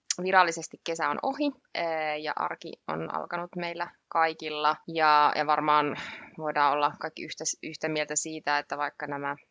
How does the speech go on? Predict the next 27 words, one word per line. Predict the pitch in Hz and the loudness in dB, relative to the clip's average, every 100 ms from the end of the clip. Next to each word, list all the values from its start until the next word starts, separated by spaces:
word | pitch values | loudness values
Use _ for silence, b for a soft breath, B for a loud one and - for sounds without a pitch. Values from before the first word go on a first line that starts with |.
| - | -10
ää, | 147 147 147 | -6 -6 -6
vaikka | 147 - 151 | -8 -6 -6
nämä | 147 | -4
rokotukset | 151 160 175 160 - 165 - - b b b _ | -6 -4 -4 -4 -6 -8 -8 -18 b b b _
on | 156 156 156 - | -2 -2 -4 -6
menneet | 156 151 147 - | -4 -2 -4 -4
aika | 147 - | -6 -6
hyvin | 156 160 160 - | -10 -12 -10 -10
eteenpäin, | 208 220 185 160 156 156 | -4 -4 -2 -2 -2 -4
niin | 151 156 _ | -6 -10 _
korona | 151 151 151 151 | -2 0 -2 -2
on | 165 | -4
edelleen | 151 147 147 - | -6 -4 -8 -6
osa | - 151 | -6 -6
meidän | - - - | -6 -8 -10
elämää | 160 151 151 - - | -8 -8 -6 -8 -10
ja, | - - - | -12 -14 -12
ja | 143 | -10
nämä | 143 - | -6 -4
pandemian | 143 143 147 143 | -4 -2 -4 -4
vaikutukset | - - - - - | -6 -8 -12 -18 -12
näkyy | 156 - 151 | -12 -12 -12
myös | 143 143 | -10 -8
meidän | 147 143 - | -8 -8 -8
arjessa. | 151 139 - 147 | -8 -6 -6 -6
Mutta | 143 - - | -8 -10 -10
tuota, | 151 151 | -6 -4